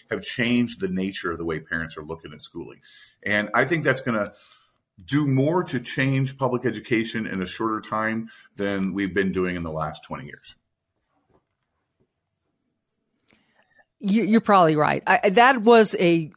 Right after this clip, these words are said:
Speaker 2: a bizarre silver lining of the whole thing, right?
Speaker 1: Yes.
Speaker 2: Then you walk in and your kid's on Zoom and you're, you start listening and you go, "Holy moly, wait, what, what are we talking about here? Is this what's going on every day?" So in,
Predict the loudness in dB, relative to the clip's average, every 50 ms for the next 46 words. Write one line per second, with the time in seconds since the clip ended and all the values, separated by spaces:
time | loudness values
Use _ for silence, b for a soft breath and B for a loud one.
0 | _ -4 -4 0 0 0 0 2 4 6 6 8 6 6 4 2 2 4 4 4
1 | 4 4 2 0 2 2 2 2 2 0 0 -2 -4 -6 -4 -2 0 2 4 4
2 | 4 2 2 2 0 0 0 0 0 2 2 2 2 2 0 -2 -2 -2 -4 -4
3 | -4 -2 2 4 4 4 2 0 -2 -2 -2 -2 -2 -2 -4 -2 0 0 0 2
4 | 2 2 2 2 2 0 -2 -2 -2 -2 -2 -2 -2 -4 -4 -4 -6 -6 -6 -6
5 | -6 -2 2 2 2 2 2 0 -2 -2 -2 -4 -4 -4 -4 -2 -4 -2 -2 -2
6 | -2 -2 -2 -6 _ _ _ _ _ _ _ _ _ _ _ _ 4 4 4 4
7 | 4 2 2 2 2 2 0 0 0 -2 -4 -6 -4 -2 2 2 2 2 0 0
8 | 0 2 2 2 2 0 0 2 4 4 4 4 2 2 2 2 2 0 0 0
9 | 0 0 -2 -4 -4 -6 -6 -4 -4 -2 0 2 2 2 2 2 2 2 2 0
10 | 0 B B B B B B B B 0 4 4 4 4 4 0 -2 -2